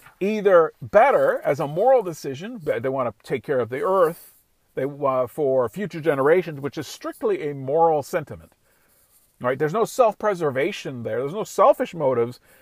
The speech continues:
when you say, "I want my grandchildren, if I have any,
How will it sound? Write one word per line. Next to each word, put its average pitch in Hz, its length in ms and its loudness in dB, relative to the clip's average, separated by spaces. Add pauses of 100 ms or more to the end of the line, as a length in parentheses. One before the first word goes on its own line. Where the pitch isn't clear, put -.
(260)
when 156 160 -2
you 143 140 -6
say, 135 540 -2 (800)
"I 139 120 4
want 156 260 0
my 135 140 0
grandchildren, 143 840 0
if 120 140 -6
I 113 100 -6
have 143 360 -2
any, 139 320 -6